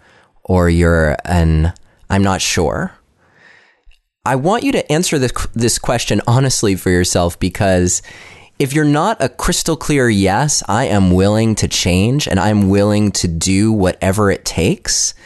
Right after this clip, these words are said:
then you might run into some <laughs> challenges with actually seeing different results in your relationship. So ask yourself the question,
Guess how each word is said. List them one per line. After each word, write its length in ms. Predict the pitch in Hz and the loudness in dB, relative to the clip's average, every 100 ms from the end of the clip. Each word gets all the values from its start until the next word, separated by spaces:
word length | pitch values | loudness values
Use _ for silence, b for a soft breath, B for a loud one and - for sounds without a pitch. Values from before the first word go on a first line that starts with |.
| B B B B - | B B B B -6
then 640 | 104 127 127 127 131 117 - | -2 0 0 2 0 -2 -4
you 240 | 110 120 | -2 2
might 420 | 131 151 220 185 | 2 2 0 -2
run 220 | - 120 127 | -2 0 0
into 160 | 143 | 0
some 180 | - 147 | 0 -2
<laughs> 120 | - | -2
challenges 680 | 131 151 143 127 92 87 - | -2 0 0 0 0 0 0
with 200 | 104 95 - | -2 -2 -2
actually 880 | 92 95 - 104 101 98 95 95 73 - - - - | -4 -4 -2 0 2 2 2 0 -4 -12 -14 -12 -12
seeing 680 | - - - - 120 113 | -16 -14 -10 -4 0 0
different 300 | 110 113 107 | 0 -2 -2
results 560 | 85 90 95 - - - | -2 0 -2 -2 -4 -6
in 200 | - 92 | -2 0
your 140 | 90 | 2
relationship. 720 | 82 80 80 - 82 - 82 _ _ _ _ _ - _ B B B B B B B B | 2 2 0 -2 -6 -6 -8 _ _ _ _ _ -20 _ B B B B B B B B
So 460 | - - 160 147 143 - | -6 -2 2 2 0 0
ask 280 | 175 - | -2 -2
yourself 280 | 226 - 214 | -4 -2 -4
the 80 | 427 | -4
question, 760 | - 98 - - 82 80 82 | -2 -2 -2 -2 0 2 0